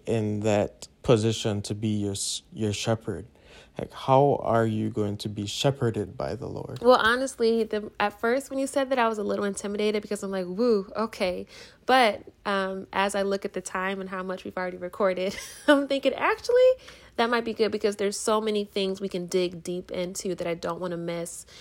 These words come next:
Speaker 2: to really show the, the power and the truth in each verse. So first, what you said, which I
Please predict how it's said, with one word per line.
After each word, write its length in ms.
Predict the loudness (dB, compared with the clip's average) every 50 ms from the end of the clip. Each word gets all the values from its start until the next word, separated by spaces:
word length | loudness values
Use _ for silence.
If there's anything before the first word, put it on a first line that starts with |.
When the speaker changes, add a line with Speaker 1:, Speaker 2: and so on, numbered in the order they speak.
| -20 -16 -6
Speaker 2:
to 120 | -4 -2
really 220 | 0 2 0 0 0
show 500 | -2 0 2 2 4 4 2 0 -2 0 0
the, 300 | 2 2 2 0 -4 -8 -2
the 120 | -2 -2 -2
power 560 | 0 2 4 4 4 2 0 -2 -2 -2 -4 -6
and 140 | -6 -6
the 60 | -6 -8
truth 360 | -8 -8 -6 -6 -6 -6 -6 -10
in 120 | -10 -8 -6
each 300 | -6 -6 -6 -8 -10 -12 -16 -20 -20 -20 -20 -20 -16 _
verse. 360 | 0 4 4 4 4 2 0
So 380 | 2 4 6 6 6 6 4 0 0 2
first, 400 | 4 4 4 4 0 -6 -6 -2
what 180 | 0 0 0
you 180 | 0 -2 -2 -2
said, 420 | 0 0 0 2 2 2 0 -2 -2 -4
which 260 | -4 -4 -4 -6 -10 -8 -6
I 240 | -4 -4 -4 -6